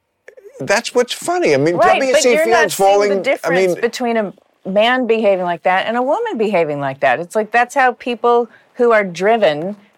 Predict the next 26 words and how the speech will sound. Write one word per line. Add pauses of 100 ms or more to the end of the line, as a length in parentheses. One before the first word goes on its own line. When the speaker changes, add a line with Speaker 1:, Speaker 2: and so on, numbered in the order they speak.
(160)
Speaker 2:
towards
something
like
the
spotlight,
yeah,
they're
Speaker 1:
I
Speaker 2:
gonna
Speaker 1:
just,
I,
Speaker 2:
make
Speaker 1:
no,
Speaker 2:
little
Speaker 1:
I,
Speaker 2:
stupid
Speaker 1:
I
don't,
Speaker 2:
things.
Speaker 1:
I
don't
think
that's
what
it
was.